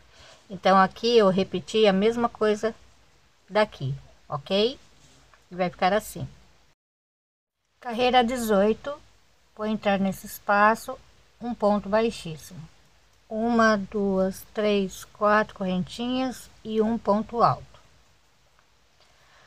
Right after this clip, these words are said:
Duas correntinhas de espaço. Aqui no ponto alto, eu vou repetir o ponto B. Duas correntinhas de espaço.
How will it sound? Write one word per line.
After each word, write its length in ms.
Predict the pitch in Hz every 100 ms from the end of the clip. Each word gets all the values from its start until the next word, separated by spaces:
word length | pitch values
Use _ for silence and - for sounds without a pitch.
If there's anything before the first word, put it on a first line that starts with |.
| _ _
Duas 420 | 202 240 254 247
correntinhas 800 | - 220 214 208 - 214 208 202
de 60 | 220
espaço. 680 | 208 - 156 123 135 - - - _ _ _ _ _ _ -
Aqui 240 | 208 214
no 100 | 214
ponto 460 | - 190 180 185 185
alto, 480 | 202 202 202 - - -
eu 80 | 208
vou 140 | 208
repetir 640 | 202 233 226 208 - 214 220
o 60 |
ponto 440 | 214 196 196 202 220
B. 380 | 214 196 151 151 - _ _ _ _ _ _ _ _ _ _ _ _ _ _ _ _ _ _ _ _ _ _ _ _ _ _ _ _ _ _ _ _
Duas 400 | 214 220 214 202
correntinhas 800 | - 196 196 196 - 208 202 202
de 80 | 202
espaço. 680 | 226 - 185 156 143 - -